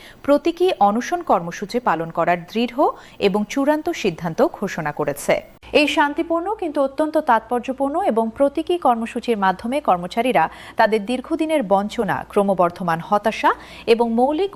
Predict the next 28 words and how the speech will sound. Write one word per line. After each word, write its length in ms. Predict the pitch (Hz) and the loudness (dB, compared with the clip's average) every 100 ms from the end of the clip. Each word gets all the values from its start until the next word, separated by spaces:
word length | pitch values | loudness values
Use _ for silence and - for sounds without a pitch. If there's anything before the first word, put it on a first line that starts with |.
| 262 | 0
অধিকারের 420 | 262 262 262 262 | 0 0 0 0
প্রতি 200 | 269 285 285 233 | -2 -2 -2 2
সরকারের 400 | 196 202 202 208 | 2 2 -2 0
সর্বোচ্চ 400 | 254 254 320 320 339 285 214 | 2 2 0 -4 -2 0 0
নীতি 200 | 226 269 | 0 0
নির্ধারণী 500 | 226 196 214 208 196 185 | 0 -2 -2 -2 0 0
মহল 280 | 196 165 - - - - | 2 2 0 -12 -6 2
এবং 200 | 208 220 214 | 2 2 2
প্রধান 340 | 254 247 320 339 226 | 2 2 -6 -6 -4
উপদেষ্টার 540 | 220 175 170 - 247 466 - - 202 208 | -2 -2 -2 2 2 2 -6 -12 -4 2
জরুরি 360 | 262 294 359 403 220 | 4 4 0 0 0
এবং 140 | 214 214 214 | 0 -2 -2
গুরুত্বপূর্ণ 500 | 392 - 339 320 320 247 214 | -2 -2 -2 -2 0 0 0
দৃষ্টি 300 | 226 - 247 - 196 | -2 0 0 2 0
আকর্ষণ 360 | 254 247 294 269 | -2 -6 -4 0
করার 220 | 190 147 - - - 214 | 2 2 -2 -8 -4 -2
একটি 140 | 226 - | 0 2
সর্বশেষ 560 | 262 254 302 - 349 381 - 226 | 2 2 -4 -4 -4 -4 -2 0
এবং 140 | 226 226 - | 0 -2 -2
শান্তিপূর্ণ 540 | 247 247 311 311 302 294 | 0 0 -2 -2 -2 0
প্রচেষ্টা 440 | 185 170 175 - 349 - - - | -2 -2 -6 0 0 0 -10 0
চালাতে 320 | 214 151 - 151 | 0 0 -4 -8
যাচ্ছেন। 380 | - - - - - - - 233 | -8 -8 -8 -10 -12 -20 -2 4
নবম 360 | 247 254 330 370 359 | 6 6 0 -8 -2
জাতীয় 280 | 262 254 285 233 | 0 0 0 0
বেতন 240 | 220 262 | 0 0
কমিশন 420 | 262 262 277 285 254 | 0 0 0 -2 2
গঠন 380 | 208 190 - | 2 2 -2